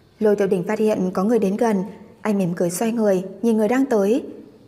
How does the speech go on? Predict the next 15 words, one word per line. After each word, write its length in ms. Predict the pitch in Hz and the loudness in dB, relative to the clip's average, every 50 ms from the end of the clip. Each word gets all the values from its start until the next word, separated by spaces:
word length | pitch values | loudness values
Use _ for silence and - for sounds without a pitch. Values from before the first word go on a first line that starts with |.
| - _ _ _ - | -20 _ _ _ -2
Vừa 120 | - 202 190 | 0 2 2
nhìn 240 | 170 180 180 175 | 2 2 0 0
thấy, 360 | 175 208 180 175 180 190 247 - - - - - | -2 -2 -2 0 0 -2 -2 -4 -6 -16 -10 -2
bỗng 180 | - 220 214 214 | 0 0 2 2
dưng 120 | 233 220 | 2 2
đôi 120 | 220 220 | 2 2
mắt 180 | 208 220 254 269 254 233 226 | 2 0 0 0 0 0 0
sắc 160 | - 285 277 | -2 -2 -4
sảo 220 | - - 240 202 | -2 -2 -2 -2
kinh 180 | 185 - 277 269 | 0 0 0 2
ngạc 160 | 262 226 196 | 2 0 -2
trợn 220 | - 233 220 226 - | 0 -2 -2 -2 0
to. 260 | 247 240 247 240 233 233 240 - - - - _ _ _ _ _ _ _ _ _ | -2 0 0 -2 -2 -4 -10 -20 -20 -20 -20 _ _ _ _ _ _ _ _ _
"Là 260 | - 226 220 214 208 208 214 | 0 2 2 2 2 0 -2
em." 200 | 247 254 254 | -2 -2 -2